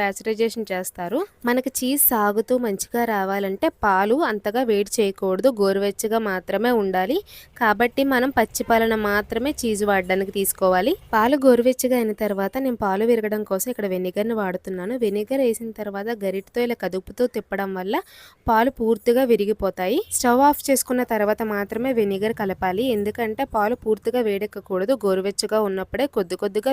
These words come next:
వెనిగర్ వేసుకుంటూ ఇలా గరిటతో కదుపుతూ పాలు అనేది విరగ్గొట్టుకోవాలి. పన్నీర్కి కూడా సేమ్ ప్రాసెస్ ఉంటుంది,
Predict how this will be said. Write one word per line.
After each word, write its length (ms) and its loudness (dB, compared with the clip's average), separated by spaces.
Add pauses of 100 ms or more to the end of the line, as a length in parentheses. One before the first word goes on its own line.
వెనిగర్ 460 -2
వేసుకుంటూ 500 -2 (480)
ఇలా 100 4 (100)
గరిటతో 340 4 (100)
కదుపుతూ 320 0 (100)
పాలు 260 4
అనేది 280 2
విరగ్గొట్టుకోవాలి. 840 2 (300)
పన్నీర్కి 480 2
కూడా 220 4
సేమ్ 280 2
ప్రాసెస్ 380 2
ఉంటుంది, 300 -2